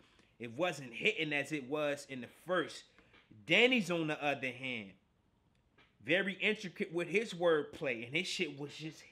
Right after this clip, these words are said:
hitting and delivered beautifully. Delivered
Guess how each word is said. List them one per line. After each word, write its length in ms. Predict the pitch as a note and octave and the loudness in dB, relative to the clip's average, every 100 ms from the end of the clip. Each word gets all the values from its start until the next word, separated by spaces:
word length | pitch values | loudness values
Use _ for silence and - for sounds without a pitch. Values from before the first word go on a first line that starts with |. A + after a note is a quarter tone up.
| - | -2
hitting 500 | G#3 C4 - C3 F#2+ _ - _ _ _ - | 0 0 -2 -4 -6 _ -20 _ _ _ 0
and 200 | E3 D3+ | 0 4
delivered 760 | D#3 C3+ C#3+ B3+ A#3 F#3+ F#3 A#2+ | 2 2 2 2 2 2 0 -2
beautifully. 920 | C#3+ C#4+ E4+ C4 E3+ - C3 G#2+ F#2+ _ _ _ _ _ _ _ _ _ _ _ | 2 4 6 4 0 -6 -8 -8 -8 _ _ _ _ _ _ _ _ _ _ _
Delivered 560 | F3 D#3+ G3+ C#4 G3+ | -2 4 6 6 4